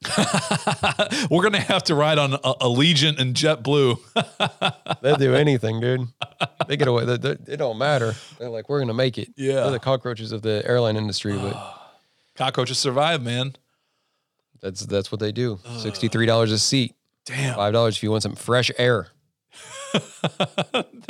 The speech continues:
Speaker 2: They bring
Speaker 1: an
Speaker 2: snacks
Speaker 1: upcharge.
Speaker 2: around. They're like, "You like water?"
Speaker 1: Oh, you wanted a
Speaker 2: Three
Speaker 1: seat?
Speaker 2: bucks.
Speaker 1: No, this is standing room flights. Yeah.
Speaker 2: Yeah.
Speaker 1: Yeah, that's hard.
Speaker 2: I'll be getting on those sometimes just for fun. If I'm going to, like, Colorado, I'll be getting on Frontier. I'm like, "Let me get the last seat in the last row in the middle."
Speaker 1: Oh.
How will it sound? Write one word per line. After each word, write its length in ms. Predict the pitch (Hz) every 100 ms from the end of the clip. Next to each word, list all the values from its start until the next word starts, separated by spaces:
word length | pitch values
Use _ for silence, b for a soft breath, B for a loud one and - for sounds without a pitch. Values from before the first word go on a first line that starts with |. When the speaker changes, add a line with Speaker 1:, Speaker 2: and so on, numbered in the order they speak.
| -
Speaker 2:
They 60 | 127
bring 160 | 127
Speaker 1:
an 60 | 113
Speaker 2:
snacks 400 | - 117 117 -
Speaker 1:
upcharge. 80 | 110
Speaker 2:
around. 180 | 107 107
They're 100 | 110
like, 180 | 101
"You 80 | 113
like 180 | 117 110
water?" 440 | 90 107 120 127 - 185 196 -
Speaker 1:
Oh, 120 | 196
you 160 | 220
wanted 200 | 240 220 180
a 60 |
Speaker 2:
Three 260 | 143 - 233
Speaker 1:
seat? 40 | 127
Speaker 2:
bucks. 280 | 113 104
Speaker 1:
No, 160 | 170 175
this 140 | 190
is 60 | 165
standing 440 | - 175 214 208
room 200 | 139 123
flights. 460 | 113 131 113 104 - b b b b b -
Yeah. 260 | 117 107
Speaker 2:
Yeah. 120 | 98 95 _ _ -
Speaker 1:
Yeah, 140 | 127
that's 180 | 123 139
hard. 420 | 123 123 101 - -
Speaker 2:
I'll 100 | 123
be 100 | 127
getting 160 | 101
on 100 | 104
those 160 | 107 101
sometimes 480 | 107 101 104 104 -
just 160 | 113
for 140 | - 101
fun. 360 | 113 113 104 -
If 80 | 101
I'm 100 | 104
going 120 | 104
to, 40 |
like, 120 | 98
Colorado, 400 | - 98 101 104
I'll 40 | 101
be 80 | 104
getting 160 | 98
on 100 | 101
Frontier. 460 | 95 101 98 104 107
I'm 120 | 101
like, 120 | 98
"Let 80 | 104
me 80 | 113
get 120 | 113
the 80 | -
last 420 | 82 101 117 113
seat 160 | 117 113
in 100 | 113
the 120 | 104
last 500 | 90 92 98 113 -
row 240 | 101 101
in 80 | 101
the 60 | 95
middle." 440 | 98 92 80 - -
Speaker 1:
Oh. 420 | 131 113 95